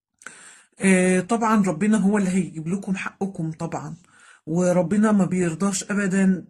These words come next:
آه، إن هو ما يديش لبني آدم حقه. يعني انتوا زي ما ضحيتم، زي ما ربنا هيبعت لكم اللي يهنيكم ويسعدكم ويبعت لكم الخير وزيادة. خلاص، فإن شاء الله ربنا هيرضيكم ماديًا،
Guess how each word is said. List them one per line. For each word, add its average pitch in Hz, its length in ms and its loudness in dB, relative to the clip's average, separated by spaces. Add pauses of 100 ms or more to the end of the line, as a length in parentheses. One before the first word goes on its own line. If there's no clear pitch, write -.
آه، 175 680 -4 (400)
إن 190 100 6
هو 226 160 6
ما 233 100 8
يديش 202 340 2
لبني 190 260 0
آدم 202 160 0
حقه. 185 360 -6
يعني 175 300 -2
انتوا 214 220 -2
زي 220 200 2
ما 226 100 6
ضحيتم، 226 580 0
زي 208 300 2
ما 190 120 4
ربنا 196 340 0
هيبعت 170 300 -6
لكم 196 260 0
اللي 202 180 2
يهنيكم 185 540 0
ويسعدكم 202 640 0 (500)
ويبعت 214 360 0
لكم 220 260 0
الخير 214 460 -2
وزيادة. 180 680 0 (440)
خلاص، 240 540 -2
فإن 185 240 -6
شاء 240 280 -4
الله 202 220 -2
ربنا 202 400 0
هيرضيكم 170 600 -2
ماديًا، 233 560 0